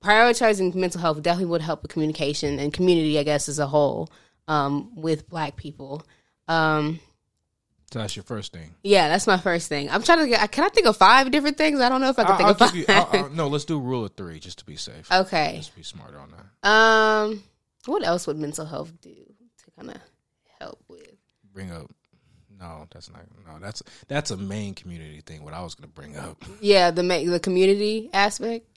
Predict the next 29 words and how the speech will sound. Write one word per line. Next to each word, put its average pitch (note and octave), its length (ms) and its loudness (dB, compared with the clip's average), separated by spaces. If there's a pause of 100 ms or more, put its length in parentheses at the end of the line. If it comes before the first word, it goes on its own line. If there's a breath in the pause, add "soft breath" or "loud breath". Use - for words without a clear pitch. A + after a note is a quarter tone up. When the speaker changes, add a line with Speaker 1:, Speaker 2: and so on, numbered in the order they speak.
(260)
Speaker 2:
That C#3 120 -4
was D3+ 120 0
gonna B2+ 120 -8
be G#2+ 60 -6
a G2+ 40 -6
main G2+ 220 -8
community F#2 280 -14
thing. F2 140 -14
Let's A#2+ 160 -8
stick B2 300 -10
with F2+ 220 -12
Black, E2+ 300 -12 (320)
Black D#2+ 160 -20 (280)
communities D#2+ 380 -20
right C#2+ 140 -20
now, B1 220 -20 (260)
and F2 80 -20
I'll E2 140 -18
bring - 220 -18
up - 80 -20
the C#2+ 100 -20
other - 80 -20
one - 60 -20
I - 20 -20
was - 100 -20
talking - 220 -20
about. - 260 -20
Speaker 1:
Oh, F#3 260 6
okay. E3+ 360 -8